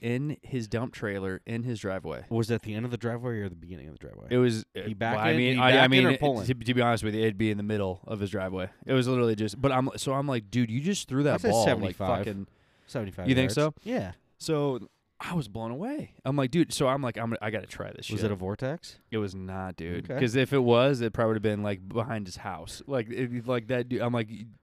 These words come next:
Speaker 1: blew my mind. I'm like,
Speaker 2: Was
Speaker 1: you,
Speaker 2: it
Speaker 1: just to see the whole thing, like,
Speaker 2: What, what,
Speaker 1: whoa.
Speaker 2: what kind of football was it? 'Cause you know that, like, different, like, the N F L and
Speaker 1: It
Speaker 2: college
Speaker 1: was
Speaker 2: footballs
Speaker 1: not,
Speaker 2: are different.
Speaker 1: it was not
Speaker 2: It was Pee Wee?
Speaker 1: regulation. It would, no, it was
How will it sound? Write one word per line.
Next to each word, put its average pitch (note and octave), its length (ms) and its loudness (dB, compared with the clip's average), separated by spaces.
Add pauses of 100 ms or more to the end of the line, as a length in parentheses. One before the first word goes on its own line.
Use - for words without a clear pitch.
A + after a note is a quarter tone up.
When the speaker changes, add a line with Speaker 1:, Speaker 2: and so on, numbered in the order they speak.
(220)
Speaker 1:
blew C3 340 2
my C#3+ 140 0
mind. G2+ 340 -4 (320)
I'm C3+ 80 0
like, C3+ 140 6
Speaker 2:
Was C3+ 220 6
Speaker 1:
you, C3 60 2
Speaker 2:
it C3 120 4
Speaker 1:
just F#3+ 160 6
to E3+ 80 0
see C3+ 300 0
the B2+ 100 -2
whole G2+ 160 -4
thing, A2+ 240 -6
like, F#2 160 -8
Speaker 2:
What, F#2 160 -12
what, A#2+ 340 4
Speaker 1:
whoa. B2+ 120 2
Speaker 2:
what A2+ 200 -4
kind B2+ 140 -6
of A2+ 60 -8
football D3+ 200 -2
was G2+ 120 -4
it? - 40 -18
'Cause G#2+ 120 -10
you A2 80 -4
know F3 100 0
that, A#2 160 -6 (220)
like, G2 180 -8
different, G#2+ 320 -8
like, G2+ 140 -8
the A#2 80 -8
N A2+ 100 -4
F G#2 140 -10
L A2 240 -2
and F#2+ 100 -10
Speaker 1:
It - 20 -18
Speaker 2:
college A#2 140 2
Speaker 1:
was A2+ 160 0
Speaker 2:
footballs A#2 300 0
Speaker 1:
not, A#2 80 2
Speaker 2:
are A#2 120 0
different. F#2 240 -8 (140)
Speaker 1:
it A#2+ 140 -2
was A2+ 320 0
not G2+ 340 -2
Speaker 2:
It A#2+ 60 2
was A2+ 140 -2
Pee C3 140 0
Wee? C#3 120 4
Speaker 1:
regulation. A2 720 2
It C3+ 100 4
would, C3 240 4
no, D#3+ 400 2
it B2+ 140 0
was C#3 600 -2